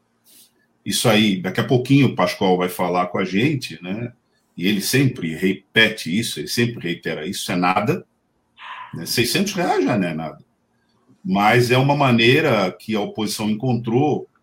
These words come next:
primeiro, de indeferir essa proposta indecorosa que o governo Bolsonaro levou pra sociedade brasileira. Vamos lembrar que a sociedade hoje tem cento e dezessete milhões,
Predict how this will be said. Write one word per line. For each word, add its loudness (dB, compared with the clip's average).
primeiro, 4
de 2
indeferir 6
essa -4
proposta -2
indecorosa 2
que -2
o -4
governo 0
Bolsonaro 0
levou -2
pra -2
sociedade 0
brasileira. 2
Vamos -4
lembrar 2
que 2
a 6
sociedade 0
hoje 0
tem 0
cento -2
e -8
dezessete -2
milhões, 2